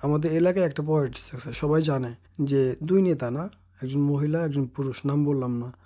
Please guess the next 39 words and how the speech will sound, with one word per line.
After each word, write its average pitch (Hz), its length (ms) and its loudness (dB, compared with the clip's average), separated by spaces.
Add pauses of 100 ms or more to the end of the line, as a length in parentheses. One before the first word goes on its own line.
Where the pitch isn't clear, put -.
(260)
তো 165 60 -4
দুইজন 190 380 4
এক 185 200 0
হইতে 180 160 2
চায়, 120 280 -4
কিন্তু 139 440 -2
আশপাশে 165 400 0
যে 170 100 2
নেতাকর্মী 165 520 2
আছে 143 220 -2
ডান 139 200 0
হাত 135 120 0
বা 131 140 -4
হাত, 123 240 -4
তারা 131 220 -2
আবার 135 180 -2
এক 139 200 0
হইতে 135 160 2
দেয় 117 180 -4
না। 104 140 -8 (240)
দুইটাই 160 240 2
কিন্তু 170 200 0
বিএনপি 147 380 0 (100)
ছিল। - 180 -6 (500)
মানে 139 120 4
দুই 175 180 4
নেতা 165 240 2
নেত্রী। 127 440 -2 (160)
তো 135 200 -4
ওই 160 160 2
এক 156 200 2
কোটি 180 260 0
দিলে 196 200 6
একটা 147 520 0
মানে 143 260 -4
দুইজন 156 420 0 (240)
আলাদা 151 320 2
থাকলে 160 520 0 (300)
দুইজনের 147 600 2